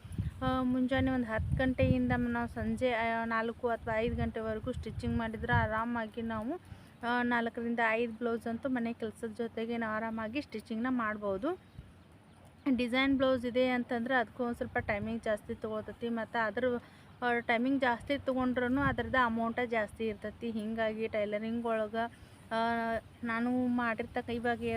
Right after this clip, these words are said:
ಟೈಲರಿಂಗ್ ಮಾಡ್ಲಾಕತ್ತೇನೆ ಅಂತಂದ್ರೆ ತುಂಬಾ ಹೆಲ್ಪ್ ಆಗ್ಲಾಕತ್ತೈತಿ. ಹ್ಮ್, ಇವಾಗ ಒಂದು, ಒಂದು ದಿನ ಒಂದು ಬ್ಲೌಸ್ ಸ್ಟಿಚಿಂಗ್ ಮಾಡೇ ಇಲ್ಲ ಅಂತಂದ್ರೂ ಒಂದು ನಾರ್ಮಲ್ ಬ್ಲೌಸ್ ಆದರೂ ಸ್ಟಿಚಿಂಗ್ ಮಾಡಿರ್ತೀನಿ. ಆ, ಒಂದೊಂದು ಸೈಡ್ ಏನೈತಲ್ಲ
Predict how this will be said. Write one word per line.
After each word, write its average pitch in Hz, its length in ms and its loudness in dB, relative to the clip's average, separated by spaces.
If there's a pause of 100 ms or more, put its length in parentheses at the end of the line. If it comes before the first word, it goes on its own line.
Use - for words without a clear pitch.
(180)
ಟೈಲರಿಂಗ್ 240 400 0
ಮಾಡ್ಲಾಕತ್ತೇನೆ 240 720 6
ಅಂತಂದ್ರೆ 226 400 2
ತುಂಬಾ 226 440 2
ಹೆಲ್ಪ್ 226 340 -2
ಆಗ್ಲಾಕತ್ತೈತಿ. 226 800 2
ಹ್ಮ್, 254 840 2
ಇವಾಗ 247 380 6
ಒಂದು, 254 560 2
ಒಂದು 247 200 2
ದಿನ 254 120 4
ಒಂದು 254 540 2
ಬ್ಲೌಸ್ 254 320 2
ಸ್ಟಿಚಿಂಗ್ 254 500 -2
ಮಾಡೇ 226 300 2
ಇಲ್ಲ 240 200 2
ಅಂತಂದ್ರೂ 233 600 0
ಒಂದು 247 240 0
ನಾರ್ಮಲ್ 233 400 2
ಬ್ಲೌಸ್ 220 320 -2
ಆದರೂ 226 280 2
ಸ್ಟಿಚಿಂಗ್ 233 420 -2
ಮಾಡಿರ್ತೀನಿ. 220 600 2 (560)
ಆ, 233 120 4
ಒಂದೊಂದು 233 340 2
ಸೈಡ್ 233 300 0
ಏನೈತಲ್ಲ 240 520 0